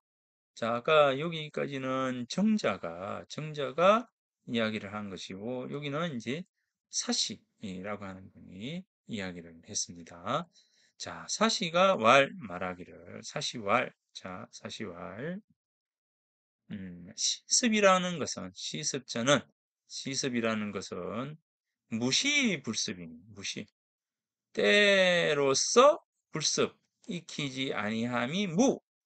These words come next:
없는 것이니. 자, 때로서 익히지 아니함이 없는 것이니. 자, 시습이라고 하는 것은 때로서, 이제 항상, 아니면은 이제 때로서는 이제 십 대,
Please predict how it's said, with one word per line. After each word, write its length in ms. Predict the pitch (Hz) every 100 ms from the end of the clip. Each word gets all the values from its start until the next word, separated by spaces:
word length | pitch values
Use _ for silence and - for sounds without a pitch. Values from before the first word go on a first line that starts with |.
| _
없는 340 | 110 180 175 247
것이니. 460 | 269 - 87 87 _ _ _ _ _ _
자, 460 | - 87 110 143 - _ _ _ _ -
때로서 1160 | 120 320 339 254 143 - 101 85 101 110 - -
익히지 600 | 208 175 - 120 160 202
아니함이 720 | 107 90 98 117 156 175 240
없는 340 | 143 139 180 240
것이니. 1160 | 131 - 95 110 123 120 110 98 90 82 82 87
자, 340 | 92 87 120
시습이라고 760 | - 214 233 240 202 180 160 151
하는 240 | 135 135
것은 680 | 113 - 98 120 127 101 87 _ _ _ _ _ _ _
때로서, 840 | 202 214 220 202 175 170 190 - _ _
이제 460 | 107 87 82 107 127
항상, 1000 | - 185 233 277 294 277 226 127 185 127 - _ _
아니면은 560 | 131 123 175 160 156 123
이제 200 | 104 -
때로서는 640 | 95 127 156 147 139 120
이제 160 | 98 110 _ _ _
십 380 | - - - _
대, 260 | 101 76